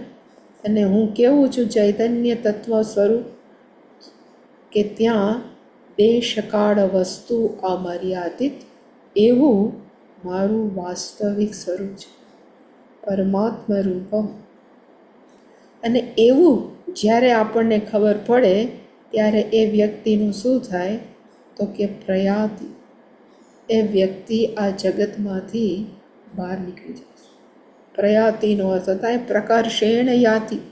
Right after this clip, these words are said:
સંપૂર્ણપણે યાતિનો અર્થ થાય ગચ્છતિ. કેમાંથી બહાર નીકળી જાય છે? પુનરપી જનનમ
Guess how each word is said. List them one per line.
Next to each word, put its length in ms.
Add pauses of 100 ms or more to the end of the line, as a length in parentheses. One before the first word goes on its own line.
(540)
સંપૂર્ણપણે 1080
યાતિનો 640
અર્થ 200
થાય 300 (680)
ગચ્છતિ. 520 (540)
કેમાંથી 440
બહાર 300
નીકળી 380
જાય 260
છે? 280 (460)
પુનરપી 580
જનનમ 760